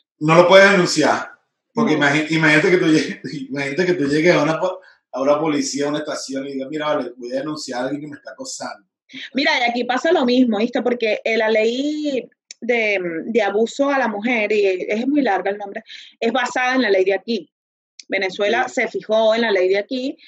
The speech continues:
Speaker 2: y creó, pues, una igual, para no decir, una parecida para no decir igual. Eh, es, y, y es así, o sea, los hombres aquí no pueden ir y denunciar a la mujer porque los maltrata o porque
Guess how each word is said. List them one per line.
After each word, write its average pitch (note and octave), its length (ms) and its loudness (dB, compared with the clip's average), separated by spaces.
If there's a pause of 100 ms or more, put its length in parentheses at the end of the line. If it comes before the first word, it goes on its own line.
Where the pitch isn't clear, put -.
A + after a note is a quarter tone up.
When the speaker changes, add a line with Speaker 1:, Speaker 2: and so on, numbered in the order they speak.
(300)
Speaker 2:
y A#3 160 -4
creó, G3 460 2
pues, F#3+ 500 -2
una F#3 480 -2
igual, G3 560 -2 (140)
para F#3 220 -2
no E3 120 -6
decir, F#3+ 400 -6 (220)
una C4+ 260 0
parecida B3+ 400 0
para A#3+ 200 -2
no F#3 120 -4
decir G3 220 -8
igual. E3+ 260 -6 (880)
Eh, G#3+ 280 -2
es, B3+ 340 -2
y, A#3 720 -4
y G#3 160 -4
es A3 100 -2
así, G#3 500 -4
o G3 60 2
sea, F#3+ 200 -2
los F#3+ 180 0
hombres G3 260 -2
aquí C4 200 -2
no C4+ 120 2
pueden B3 320 -4
ir A#3 180 -2
y A#3+ 40 2
denunciar G3 460 -4
a G#3 60 -2
la A3 80 -4
mujer F3 260 -10
porque G3+ 180 -8
los F3+ 140 -8
maltrata E3+ 680 -10
o D#3+ 80 -14
porque - 420 -20